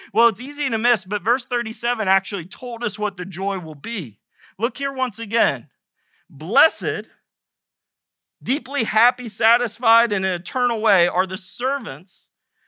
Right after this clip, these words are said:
whom the Master Jesus finds awake when Jesus comes. Truly, I say to you, Jesus will dress himself for service and have them recline at the table, and Jesus will come and serve them."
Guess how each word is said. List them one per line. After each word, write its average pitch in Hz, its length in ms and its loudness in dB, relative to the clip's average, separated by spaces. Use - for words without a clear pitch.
whom 247 300 0
the 196 80 4
Master 233 520 2
Jesus 196 500 -8
finds 214 280 2
awake 202 420 0
when 202 140 -6
Jesus 202 400 -6
comes. 226 580 -4
Truly, 285 420 -2
I 214 120 4
say 269 300 -6
to 262 80 -10
you, 202 160 -6
Jesus 240 460 -10
will 190 120 -10
dress 233 340 2
himself 196 360 -4
for 160 120 -10
service 247 400 -4
and 175 100 -8
have 247 220 4
them 220 160 -4
recline 240 300 -2
at 185 60 -10
the 190 60 -10
table, 226 460 -2
and 214 120 -4
Jesus 277 460 -6
will 254 100 -8
come 226 300 2
and 220 140 -4
serve 311 460 2
them." 135 240 -10